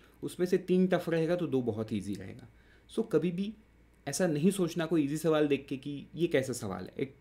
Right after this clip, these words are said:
It, it is the nature of exam। इस वीडियो सीरीज से मैं आपको वो एग्जाम वाली फीलिंग दिलाना चाहता हूँ, that's why one of the easy question। तो I hope इसका आंसर आपको पता है।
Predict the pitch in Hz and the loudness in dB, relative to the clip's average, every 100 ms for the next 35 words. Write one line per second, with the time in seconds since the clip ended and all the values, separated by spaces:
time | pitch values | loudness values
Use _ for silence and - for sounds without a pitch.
0 | - - 190 175 190 147 160 151 147 107 | -12 0 2 4 4 2 2 2 0 -4
1 | 110 95 104 - - - 147 156 147 143 | -4 -6 -8 -16 -20 -12 -10 -6 0 4
2 | 151 147 123 120 147 143 131 127 - 170 | 4 2 -2 -2 -4 -2 -2 -2 0 0
3 | 175 - - 151 160 135 147 151 143 139 | 0 -10 -2 4 4 6 4 6 4 4
4 | 127 123 117 107 104 104 104 101 123 180 | 2 2 4 2 0 -2 -4 -4 -2 0
5 | 135 127 156 160 135 120 113 143 110 104 | 0 0 0 0 0 -2 -2 -4 -4 -4
6 | 107 104 107 107 143 151 156 196 165 156 | -6 -6 -10 -10 -6 -4 -2 0 -2 -2
7 | 147 147 147 139 - 110 110 143 156 | -6 -4 -6 -6 -10 -8 -8 -8 -10